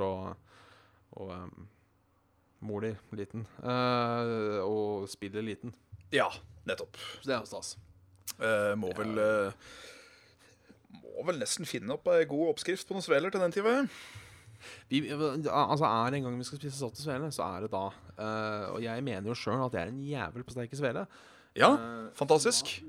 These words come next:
Speaker 1: nei, pusekatt, nei. Eh, dette er den andre katten som ikke liker å bli holdt.
Speaker 2: Hei, pus.
Speaker 1: Eh, men jeg kan jo, kan jo hilse på,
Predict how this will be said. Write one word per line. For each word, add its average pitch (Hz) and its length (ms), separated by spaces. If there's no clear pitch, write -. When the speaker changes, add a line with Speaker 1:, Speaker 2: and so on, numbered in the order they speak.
Speaker 1:
nei, 170 160
pusekatt, 202 400
nei. 165 140
Eh, 147 460
dette 127 160
er 127 80
den 127 140
andre 113 180
katten 110 300
som 135 100
ikke 139 180
liker 107 200
å - 20
bli 127 80
holdt. 220 400
Speaker 2:
Hei, 302 140
pus. - 580
Speaker 1:
Eh, - 40
men 120 120
jeg 131 100
kan - 20
jo, 123 160
kan 117 100
jo 135 80
hilse 131 280
på, - 180